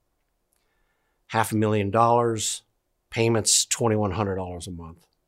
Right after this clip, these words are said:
Now, that same half a million dollars, mortgage is at seven percent,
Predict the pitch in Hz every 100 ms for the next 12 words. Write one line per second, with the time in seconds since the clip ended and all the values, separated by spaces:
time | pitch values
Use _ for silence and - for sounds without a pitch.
0 | _ _ _ _ _ _ _ _ _ _
1 | - 98 117 127 135 143 143 110 104 -
2 | 139 113 123 107 107 98 95 92 135 147
3 | 147 147 143 - _ _ _ _ _ _
4 | _ _ 113 123 127 110 110 98 98 -
5 | - 151 135 110 104 - 117 135